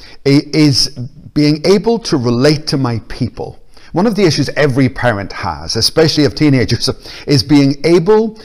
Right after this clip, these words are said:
to relate to the world in which they live, which can be such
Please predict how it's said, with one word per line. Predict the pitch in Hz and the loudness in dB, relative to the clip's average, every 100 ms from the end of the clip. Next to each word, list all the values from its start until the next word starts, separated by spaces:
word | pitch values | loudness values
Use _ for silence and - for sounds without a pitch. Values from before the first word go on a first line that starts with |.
| - - | -20 -4
to | 151 | -2
relate | 127 127 127 139 196 135 - - - | 0 0 2 2 2 0 -6 -10 -8
to | - 143 | -2 0
the | 151 | 0
world | 135 165 214 220 | 2 4 4 4
in | 160 147 | 2 0
which | 127 143 - | -2 -4 -2
they | 131 120 | 0 2
live, | 135 190 131 104 | 2 4 2 0
which | 147 - | -2 -2
can | - 202 196 | -2 0 0
be | 156 151 147 - - | 2 4 2 -2 -6
such | - - 196 - | -2 2 0 -2